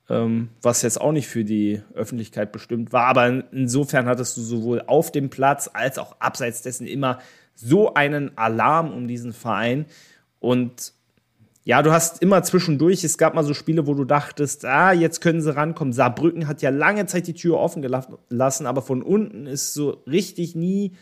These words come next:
mehr jemand rangekommen. Und ja, ist eigentlich unglaublich. Ist, ich frag mich halt auch immer noch, wie dann damals der M S V im Februar da verlieren konnte.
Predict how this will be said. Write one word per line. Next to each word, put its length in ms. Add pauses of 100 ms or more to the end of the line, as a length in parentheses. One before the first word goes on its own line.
(400)
mehr 220
jemand 580
rangekommen. 640 (400)
Und 520 (600)
ja, 220
ist 120
eigentlich 280
unglaublich. 420
Ist, 200 (160)
ich 140
frag 240
mich 160
halt 200
auch 160
immer 200
noch, 220
wie 140
dann 260
damals 460
der 200
M 160
S 180
V 220
im 260
Februar 720
da 160
verlieren 480
konnte. 520